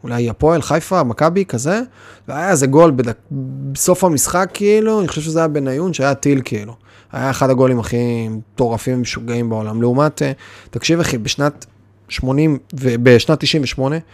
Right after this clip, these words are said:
היה משחק חיפה זה, זה היה באצטדיון הזה והזה, ובדקה תשעים וארבע, ברקוביץ'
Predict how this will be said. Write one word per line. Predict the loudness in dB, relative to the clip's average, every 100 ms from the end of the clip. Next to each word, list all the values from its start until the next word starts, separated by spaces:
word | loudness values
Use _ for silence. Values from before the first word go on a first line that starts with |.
| -20 -8
היה | -2
משחק | 0 0 -2 -2
חיפה | 0 0 0 -2
זה, | 0
זה | 0 -2 -2 -2
היה | 0 0
באצטדיון | 0 -2 -4 -6 -4 -2 -2
הזה | -2 -2
והזה, | -2 -2
ובדקה | -2 -2 -2
תשעים | -4 -2 0
וארבע, | 0 0 -2 -4 _ _ _ _ _ _ -18 -8
ברקוביץ' | -2 0 2 2 2 -4